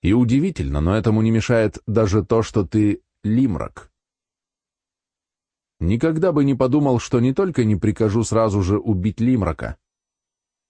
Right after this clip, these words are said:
но и сам собственноручно и без всякого принуждения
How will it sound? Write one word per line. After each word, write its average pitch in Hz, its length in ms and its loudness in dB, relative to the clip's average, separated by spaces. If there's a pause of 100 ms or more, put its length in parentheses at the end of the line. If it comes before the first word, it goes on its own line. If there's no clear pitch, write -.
(100)
но 110 200 2
и 117 120 2
сам 117 300 0
собственноручно 113 960 0
и 117 140 -4
без 104 180 0
всякого 104 420 -2
принуждения 104 760 0